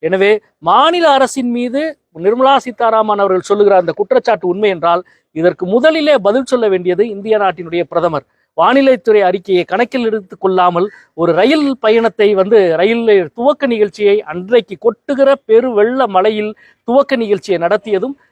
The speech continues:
தென் மாவட்டங்களின் பல ரயில்கள் அன்று ரத்து செய்யப்படாமல் இருந்ததற்கும் அது காரணம். நிர்மலா சீதாராமன் அவர்கள் சொன்ன குற்றச்சாட்டுக்கு முதலில் அது வந்து ஒரு திசை திருப்புற வேலை. நீங்கள் திசை திருப்பலாம், எப்பொழுது திசை திருப்பலாம்? ஒரு பேரிடர் களத்திலா வந்து திசை திருப்புவீர்கள்?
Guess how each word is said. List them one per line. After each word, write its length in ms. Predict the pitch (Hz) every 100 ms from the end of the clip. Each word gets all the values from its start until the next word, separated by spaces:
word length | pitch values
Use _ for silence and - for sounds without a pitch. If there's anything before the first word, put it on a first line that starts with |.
| -
தென் 140 | 202 254
மாவட்டங்களின் 680 | 285 269 247 220 208 185
பல 220 | 147 202 247
ரயில்கள் 380 | 240 269 277
அன்று 200 | 269 196
ரத்து 260 | 180 180 285
செய்யப்படாமல் 580 | 254 240 208 202 190 185
இருந்ததற்கும் 580 | 220 254 254 247 320 320 _ -
அது 180 | 180 175
காரணம். 460 | 180 202 185 185 _ _ -
நிர்மலா 320 | 175 220 277
சீதாராமன் 640 | 269 254 247 233 220 214 196
அவர்கள் 300 | 190 180 -
சொன்ன 180 | 190 180
குற்றச்சாட்டுக்கு 800 | 233 - 262 - 202 196 156 175 185
முதலில் 480 | 165 175 254 277 285
அது 180 | - 175
வந்து 220 | 185 214 262
ஒரு 140 | 170 151
திசை 260 | - 269 349
திருப்புற 400 | 294 269 277 247
வேலை. 260 | 170 160 135 _ _ _ -
நீங்கள் 220 | 190 185
திசை 260 | 160 254 339
திருப்பலாம், 440 | 294 247 180 127 - _ -
எப்பொழுது 420 | 190 - 349 294
திசை 220 | 208 190 196
திருப்பலாம்? 400 | 170 165 147 143
ஒரு 160 | 185 175 -
பேரிடர் 480 | 247 311 302 277 214
களத்திலா 420 | 214 208 233 208
வந்து 180 | 202 196
திசை 200 | 214 226
திருப்புவீர்கள்? 540 | 208 202 208 190 196